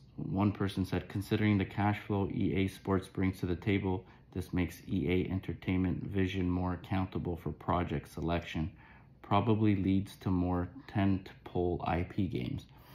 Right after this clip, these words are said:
So what do you guys think about that? It seems like, um, Gogeta is splitting up and becoming Goku and Vegeta, or maybe the two parts are not as equal as we think. So maybe one part is doing more heavy lifting.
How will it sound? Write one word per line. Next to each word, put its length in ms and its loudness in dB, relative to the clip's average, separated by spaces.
So 180 -4
what 140 4
do 60 6
you 100 6
guys 200 2
think 240 -4
about 260 -6
that? 240 -6
It 60 -14
seems 340 2
like, 300 2
um, 320 0
Gogeta 540 4
is 220 2
splitting 520 0
up 160 -2
and 140 0
becoming 440 2
Goku 360 0
and 200 -2
Vegeta, 560 0
or 80 -2
maybe 520 6
the 100 -2
two 240 -2
parts 380 0
are 80 0
not 300 2
as 180 -4
equal 320 -2
as 160 -2
we 100 0
think. 380 -6
So 280 -6
maybe 240 -2
one 260 4
part 320 2
is 100 2
doing 300 4
more 380 4
heavy 340 0
lifting. 520 0